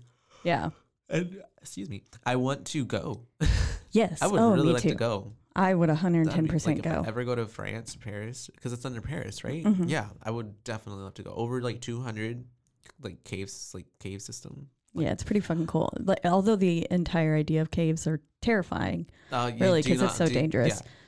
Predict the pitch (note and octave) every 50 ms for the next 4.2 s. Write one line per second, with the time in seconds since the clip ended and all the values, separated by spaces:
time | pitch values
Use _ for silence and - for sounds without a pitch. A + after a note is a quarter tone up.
0 | - - A3+ A3 G3 F3 - - G3 F#3 E3+ E3+ F3 F3+ F3+ E3+ E3 - - -
1 | - F3+ F3 E3+ D3+ - D#3 D#3 D#3+ D#3+ D#3+ D#3 D3+ D3+ D3 C#3+ E3+ E3 D#3 D#3
2 | D3+ D3 D#3 D#3+ D#3 D3+ - F3 D#3+ D#3 - - E3 E3 - - - - E3+ D#3+
3 | E3 D#3 D3+ F3 F3 - F#3+ F#3+ A3 B3+ C#4 - - - - B3+ C#4 - A#3 -
4 | - - -